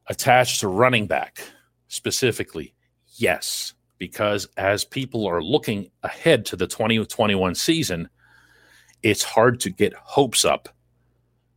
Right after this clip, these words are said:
while having basically nothing at running back other than, you know, Anthony McFarland, Benny Snell,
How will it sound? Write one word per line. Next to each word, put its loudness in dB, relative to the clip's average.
while 6
having 2
basically 0
nothing 2
at -2
running 4
back 2
other 4
than, 0
you -10
know, -12
Anthony -8
McFarland, 0
Benny 2
Snell, 2